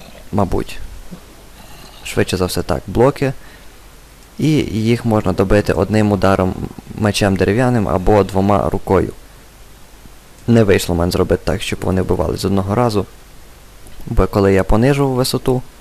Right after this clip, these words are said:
вони помирають одразу. Ну це нічого, дерев'яні мечі, е, можна брати. Так, тепер...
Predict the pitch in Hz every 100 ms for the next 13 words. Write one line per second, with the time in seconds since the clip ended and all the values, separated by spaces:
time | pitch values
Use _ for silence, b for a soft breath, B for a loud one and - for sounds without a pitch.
0 | - 135 - 95 98 98 92 - 120 90
1 | - - - - - - - - - -
2 | 160 - 85 92 80 85 98 98 131 127
3 | 107 95 - 101 - B B B B B
4 | B B - - - - 76 57 53 113
5 | 101 101 - - - 95 98 - - -
6 | - - - - - - - - - -
7 | - - - - - B B B B B
8 | - - - 98 - - - 127 - 123
9 | 76